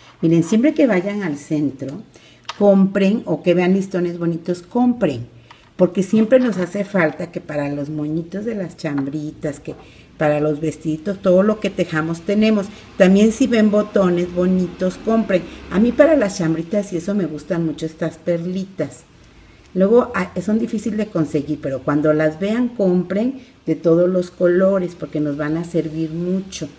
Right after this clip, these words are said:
Y a mí me gusta tener, ahí tengo una, este, maletita donde guardo todos mis, este, listoncitos y mis botones. Así mi mamá me enseñó, ella siempre,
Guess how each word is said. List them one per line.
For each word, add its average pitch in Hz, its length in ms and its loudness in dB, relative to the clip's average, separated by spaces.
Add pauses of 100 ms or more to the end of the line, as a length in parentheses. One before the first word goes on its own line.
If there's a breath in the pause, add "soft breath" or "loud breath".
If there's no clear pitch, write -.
(240 loud breath)
Y 156 100 -2
a 151 40 2
mí 160 80 4
me 175 80 2
gusta 180 300 -4
tener, 139 480 -4 (400 loud breath)
ahí 139 200 -8
tengo 165 320 -2
una, 156 360 -2
este, - 460 -12 (360)
maletita 151 800 -2 (400 loud breath)
donde 147 240 2
guardo 147 320 0
todos 220 480 0
mis, 180 300 -6
este, 127 420 -14
listoncitos 170 1160 -4
y 180 60 -2
mis 139 260 -4
botones. 190 580 -2 (380 loud breath)
Así 160 260 0
mi 165 140 4
mamá 151 320 0
me 147 100 0
enseñó, 151 640 -4 (180)
ella 165 220 -4
siempre, 170 640 -4